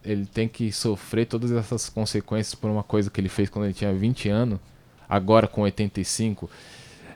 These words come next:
É, quando a gente f-, fala, do nosso lado, quando a gente fala, "Mas foi o cara que matou o Malcolm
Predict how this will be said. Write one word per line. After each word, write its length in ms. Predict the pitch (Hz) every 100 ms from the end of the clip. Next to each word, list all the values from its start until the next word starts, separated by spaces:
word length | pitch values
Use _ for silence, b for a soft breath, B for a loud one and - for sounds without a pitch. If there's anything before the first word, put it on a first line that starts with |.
| -
É, 480 | 98 92 90 87 80 - b b b b _ _ _ _ _ -
quando 200 | 139 156
a 40 |
gente 240 | 127 131 -
f-, 220 | - -
fala, 680 | - - 117 110 101 90 71
do 100 | 82
nosso 300 | 110 123 -
lado, 240 | 139 101 90
quando 160 | 101
a 40 | 104
gente 140 | -
fala, 260 | - 98 92
"Mas 180 | 104 -
foi 100 | 156
o 40 |
cara 200 | - 151
que 100 | -
matou 300 | 143 131 143
o 40 | 139
Malcolm 460 | 131 131 139 120